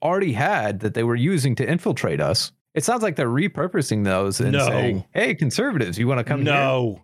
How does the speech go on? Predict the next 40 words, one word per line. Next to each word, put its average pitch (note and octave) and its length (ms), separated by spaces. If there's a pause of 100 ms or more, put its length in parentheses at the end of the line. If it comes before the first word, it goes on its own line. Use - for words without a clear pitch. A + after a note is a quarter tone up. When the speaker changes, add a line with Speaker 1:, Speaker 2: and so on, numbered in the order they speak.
Speaker 2:
you A#3+ 120
don't E3+ 360
say. A3+ 500
No, D#3+ 220
of G2 80
course - 280
not. F2 440
"Russian A#3+ 360
authorities A#2+ 600
will A#2+ 180
launch A#2 320
construction G#2+ 640
of G2 180
a F2+ 60
village G2 560
outside G2+ 420
of E2+ 80
Moscow F2+ 440
for G#2+ 200
conservative-minded A#2+ 1200
Americans A2+ 560 (100)
and G3 300
Canadians." C3+ 560
Yep, C3+ 240
you're B2 100
not D3 220
being C#3+ 180
left D3 220
out C#3+ 120
of C3+ 60
the C#3+ 60
loop. D3 280
"Next B2 400
year. G#2 280 (180)
Russia C#3+ 360
has C#3+ 260
for B2+ 180
years C3 300
positioned D3 640
itself C3 580